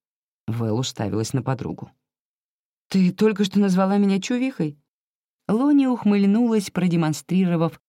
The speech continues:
навёхонькие голубые резинки в своих брекетах. Эта кудрявая черноволосая девушка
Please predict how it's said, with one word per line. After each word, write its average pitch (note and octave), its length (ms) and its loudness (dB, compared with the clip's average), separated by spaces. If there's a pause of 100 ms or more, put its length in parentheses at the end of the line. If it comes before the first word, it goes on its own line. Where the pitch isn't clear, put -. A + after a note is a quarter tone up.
навёхонькие F#3 840 0
голубые C#3 460 0
резинки C3+ 520 -2
в C#3+ 60 -4
своих A2+ 320 -4
брекетах. - 600 -8 (500)
Эта C#4+ 200 -2
кудрявая E3+ 560 0
черноволосая C3+ 760 -2
девушка C3+ 640 -2